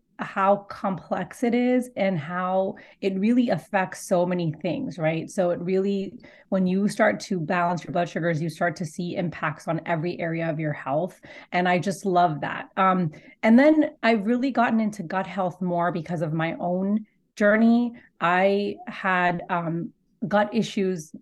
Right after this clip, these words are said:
You know, I was diagnosed with I B S for decades, which to me was like,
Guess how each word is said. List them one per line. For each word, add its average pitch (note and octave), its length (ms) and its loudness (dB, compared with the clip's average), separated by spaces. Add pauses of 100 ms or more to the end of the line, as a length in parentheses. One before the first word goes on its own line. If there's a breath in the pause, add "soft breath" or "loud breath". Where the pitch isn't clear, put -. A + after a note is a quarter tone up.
(140)
You F#3+ 140 -4
know, E3+ 100 -4
I F3 100 0
was F3+ 160 -2
diagnosed F3 440 0
with - 100 -14
I F3 140 -2
B E3+ 180 -4
S F#3+ 440 -4 (240)
for F#3+ 300 2 (800)
decades, F3 560 2
which F3+ 240 -2
to - 100 -6
me F#3+ 220 0
was F3+ 120 0
like, - 360 -6